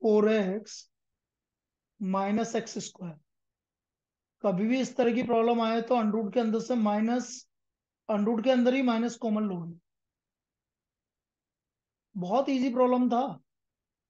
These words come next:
X का coefficient four है, फ़ोर का आधा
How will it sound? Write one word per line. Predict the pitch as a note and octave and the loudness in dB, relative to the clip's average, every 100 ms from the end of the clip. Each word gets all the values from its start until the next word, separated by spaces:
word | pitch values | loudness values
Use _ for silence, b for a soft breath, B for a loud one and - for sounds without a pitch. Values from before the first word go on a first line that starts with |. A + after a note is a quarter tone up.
| _ _ _ _ _ _ - | _ _ _ _ _ _ -4
X | A3 A3 | -4 -2
का | - C4 | 0 2
coefficient | B3+ A#3+ A3+ C4+ C4 | 4 2 2 -2 -2
four | - B3 A#3+ B3+ | 0 2 6 6
है, | B3+ | 4
फ़ोर | B3+ A#3 A3+ | 2 0 2
का | B3+ | 4
आधा | B3+ C4 C4+ | 4 4 2